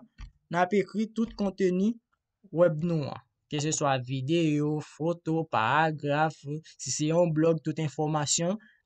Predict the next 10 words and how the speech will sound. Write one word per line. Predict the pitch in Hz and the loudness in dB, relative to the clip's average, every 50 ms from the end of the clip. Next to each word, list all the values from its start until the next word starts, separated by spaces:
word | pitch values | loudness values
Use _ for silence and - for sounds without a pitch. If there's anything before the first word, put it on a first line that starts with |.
| - 165 165 | -2 0 2
andan | 160 151 143 131 131 147 185 190 208 226 226 - _ _ _ _ _ _ _ _ | 2 0 0 -2 2 4 6 6 6 4 0 -4 _ _ _ _ _ _ _ _
tag | - 190 190 196 196 208 - _ _ | 4 6 6 4 2 -4 -12 _ _
body. | 143 151 175 175 156 139 107 113 - _ _ _ _ _ _ _ - - | -2 2 4 4 4 2 -2 -10 -16 _ _ _ _ _ _ _ -10 -8
Ok? | 135 135 - 185 220 - - - - - _ | -8 -6 -4 -6 -8 -8 -12 -20 -20 -6 _
Lòt | 147 190 202 | 4 4 8
bagay | 208 247 240 240 233 233 | 8 8 10 10 8 8
mwen | 226 214 208 180 | 8 6 6 4
vle | 196 196 185 | 4 2 4
pale | 185 190 180 170 165 160 | 4 4 4 4 4 2
nou, | 156 175 220 | 0 -2 -4